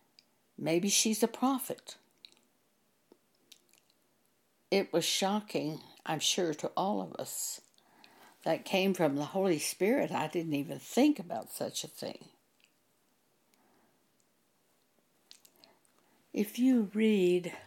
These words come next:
the work of prophets in the Old Testament,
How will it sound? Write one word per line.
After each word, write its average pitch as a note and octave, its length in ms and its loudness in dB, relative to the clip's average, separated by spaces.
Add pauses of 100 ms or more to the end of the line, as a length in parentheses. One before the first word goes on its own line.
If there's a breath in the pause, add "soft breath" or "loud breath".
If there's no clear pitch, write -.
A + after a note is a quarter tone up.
(1400 loud breath)
the D#3 80 2
work D#3+ 340 0
of E3 160 -12
prophets D#3+ 640 -4
in D3 140 0
the C#3 120 -2
Old C#3+ 240 -2
Testament, C3+ 760 -6